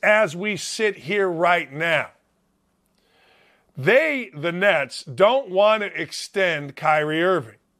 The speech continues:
Now, they're saying, "Well, we have questions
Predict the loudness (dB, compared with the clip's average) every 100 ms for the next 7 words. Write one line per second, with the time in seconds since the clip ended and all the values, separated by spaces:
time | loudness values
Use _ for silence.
0 | _ _ _ _ _ _ 2 4 2 0
1 | 2 2 0 0 4 4 2 -2 -4 -2
2 | 2 6 6 4 -2 -4 0 2 2 2
3 | 0 -2 _ -2 2 2 0 -8 -8 -8
4 | -12